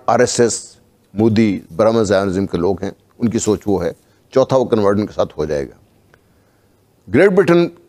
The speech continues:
इस खित्ते में बड़ा role play करता है और करता रहा है और अभी भी कर रहा है, और उसको Brexit से निकाल के अमेरिका का मकसद यही था कि Europe को कमज़ोर किया जाए, Britain को अपने साथ मिलाकर जो बाकी उनका मनसूबाबंदी, उसमें काम किया जाए।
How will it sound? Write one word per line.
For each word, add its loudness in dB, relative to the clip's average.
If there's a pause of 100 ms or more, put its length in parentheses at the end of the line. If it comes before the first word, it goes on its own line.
इस 2
खित्ते 2
में 4
बड़ा 4
role 4
play 0
करता -2
है 0
और -4
करता -2
रहा 0
है 0
और 0
अभी 0
भी 0
कर -2
रहा 0
है, 0
और 2 (220)
उसको -2
Brexit 0
से 0
निकाल 0
के 2
अमेरिका 2
का -2
मकसद 0
यही 4
था 0
कि -2
Europe 2
को 0
कमज़ोर 0
किया 2
जाए, 2 (320)
Britain 2
को 4
अपने 0
साथ 0
मिलाकर 2
जो 2
बाकी 2
उनका 0
मनसूबाबंदी, 0
उसमें -2
काम -4
किया -6
जाए। -16